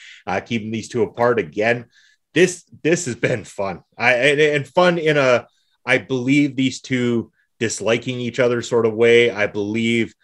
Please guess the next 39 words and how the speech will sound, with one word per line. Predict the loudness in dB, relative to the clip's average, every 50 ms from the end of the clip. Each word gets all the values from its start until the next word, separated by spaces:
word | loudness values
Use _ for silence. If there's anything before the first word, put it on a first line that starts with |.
| _ _ _ _
all | 2 2 4
the | 4 2 0
things | 0 0 0 -2 -2 -2 -6
that | -6 -6
Kane | -2 -2 0 0 0 -2
would | -4 -4 -4 -4 _
go | 0 2 2 2 2
about | 0 0 -2 0 0 0 -2 -4 -8 _
to | -6 -6
really | -6 -4 -2 -2 0 0 -2
just | -2 -6 -8 -4 -2
get | -2 0 0
under | -2 -4 -4 -6
the | -8 -10
skin | -12 -14 -14 -14 -8 -2 -2 0 0
of | 0 -2 -4 -4
Calvin | -2 -2 -2 -2 -4 -6
Tankman | -6 -2 -2 -2 -2 -2 -6 -6 -4
like | -4 -4 -4 -6
he | -8 -10 -8
has, | -6 -4 -2 0 -2 -2 -2 -4 -12 -20 -20 -20 _ _ _
put | -4 -4 -4
in | -4
restraining | -6 -10 -10 -8 -6 -4 -2 0 0 -2 0
orders | 0 0 2 2 2 0 -2
against | -4 -2 0 0 2 0 0 0
him, | -2 0 0
making | 0 -2 -4 -4 -8 -12
sure | -8 -2 -2 0 0
that | 0 -2
he | -4 -8 -10
can't | -8 -6 -6 -6 -6 -8
be | -8 -6 -6
in | -4 -4
the | -6 -8
same | -6 -6 -6 -6 -8
arenas | -8 -6 -4 -2 0 0 0 0
as | 0 0 0 -2 -2 -2
him | -2 -2 -2 -2